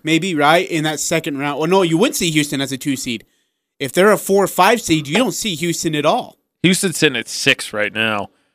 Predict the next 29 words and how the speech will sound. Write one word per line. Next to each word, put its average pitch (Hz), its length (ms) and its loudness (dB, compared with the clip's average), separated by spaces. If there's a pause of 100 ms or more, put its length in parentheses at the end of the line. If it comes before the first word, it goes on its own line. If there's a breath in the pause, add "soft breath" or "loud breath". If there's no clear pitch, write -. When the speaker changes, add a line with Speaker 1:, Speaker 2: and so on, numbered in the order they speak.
Speaker 1:
Oh, 135 140 -4
yeah, 127 320 -4
never 143 160 -6
mind, 135 200 -4
you 131 80 -4
would 123 140 -6
see 113 180 -12
'em 104 140 -18 (360)
at 156 200 0
this 180 160 2
point 131 240 -6
in 113 40 -14
time. 101 300 -16
That 151 260 0
sucks. - 460 -10
Speaker 2:
Here's 165 220 4
what 175 100 4
we 151 100 2
want. 120 220 0
Ideally, 151 480 2
you 156 140 0
get 143 180 2
the 127 80 -4
Thunder, 165 380 2
the 156 80 2
Spurs 143 520 4
at 139 120 -4
the 135 80 -14
seven, 113 520 0